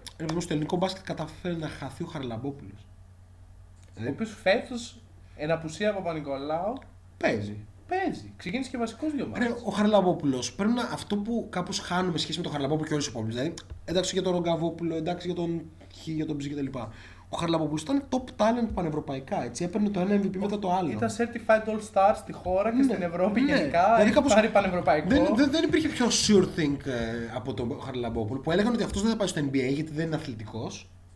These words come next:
Speaker 1: έτσι, και δεν είναι τέτοιο, άρα θα παίξει μπάσκετ εδώ αυτός. Τι έγινε εκεί στον Παναθ-, αυτό που πήγε στον Παναθηναϊκό και έπαιζε αυτά τα δεκαπεντά λεπτά
Speaker 2: Που δεν
Speaker 1: με τον
Speaker 2: έκρυψε
Speaker 1: Πεδουλάκη,
Speaker 2: μπάλα.
Speaker 1: με τον Πεδουλάκη,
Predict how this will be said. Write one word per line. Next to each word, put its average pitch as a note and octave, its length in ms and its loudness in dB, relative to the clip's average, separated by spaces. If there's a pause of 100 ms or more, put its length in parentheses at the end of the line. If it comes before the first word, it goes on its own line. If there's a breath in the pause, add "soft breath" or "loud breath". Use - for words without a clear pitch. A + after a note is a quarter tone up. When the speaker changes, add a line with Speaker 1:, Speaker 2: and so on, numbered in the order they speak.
(140)
Speaker 1:
έτσι, A#2 240 -12
και C#3 120 -4
δεν C3 80 -4
είναι A#2 80 -8
τέτοιο, F#3 240 -6 (280 loud breath)
άρα F3 300 6
θα G#3 100 -2
παίξει G3+ 200 -2
μπάσκετ C4+ 280 0
εδώ A3+ 220 4
αυτός. G#2 420 -8 (1400 soft breath)
Τι C#4 340 6
έγινε A3+ 300 4
εκεί - 220 -4
στον G#3 180 -2
Παναθ-, F3 320 0 (180)
αυτό C#3 680 0 (340 loud breath)
που D#3 140 -4
πήγε A3 160 4
στον C4 140 2
Παναθηναϊκό F#3 340 0
και G#3+ 100 0
έπαιζε G#3+ 360 2
αυτά - 200 -6
τα A3 120 2
δεκαπεντά D#3+ 560 4
λεπτά A2 520 -2 (540)
Speaker 2:
Που C3+ 80 -14
δεν C#3+ 120 -6
Speaker 1:
με C#3+ 100 2
τον D3+ 40 4
Speaker 2:
έκρυψε E3 140 4
Speaker 1:
Πεδουλάκη, E3+ 340 6
Speaker 2:
μπάλα. B2+ 120 -4
Speaker 1:
με C#3 60 0
τον C#3+ 80 2
Πεδουλάκη, C#3 540 0